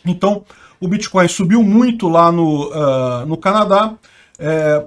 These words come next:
o governo canadense fez o quê? Ele botou uma lista, um blacklist de endereços Bitcoin, ou seja, as corretoras lá, né, eh, as exchanges lá, elas estão proibidas de transacionar determinados endereços Bitcoin.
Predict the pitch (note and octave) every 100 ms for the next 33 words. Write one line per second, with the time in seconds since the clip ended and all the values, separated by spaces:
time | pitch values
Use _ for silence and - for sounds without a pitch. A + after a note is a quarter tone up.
0 | - B3+ G#3 F#3 G#3 G#3+ G#3+ G3+ G3+ G#3
1 | - G#3+ G#3+ - D3+ - D#3+ F#3 F#3+ F#3
2 | F#3 F#3+ F#3+ G3 F3 F#3+ A#3 - G#3+ G#3
3 | F#3+ F#3 A#3 A#3 G3+ G3 A3 A3+ A3 F#3+
4 | G#3 G3+ F3+ F#3+ F#3+ F3+ D#3+ F#3+ - -
5 | E3 D3 A#2+ A#2+ - - F3 E3+ F#3+ -
6 | _ _ _ _ - E3 - G#3 G3 F#3+
7 | F#3 G#3 F#3+ - - B2+ D#3 D#3+ C3+ D3+
8 | C#3 B2+ C3 A#2+ A2 B2+ D#3+ E3 - -
9 | G3 G3 C3+ A#2 D3 F#3 D#3+ D3 - F#3
10 | F#3+ G3+ G#3+ C#3 F3+ F#3 G3 - _ _
11 | - D3 F3+ F#3+ F#3+ F#3+ G3 - F#3 E3+
12 | F3+ F3+ F3+ F3+ F#3 D#3+ F3+ F3 E3 F#3
13 | F3 D3+ E3 F3 D#3 F#3 - - A2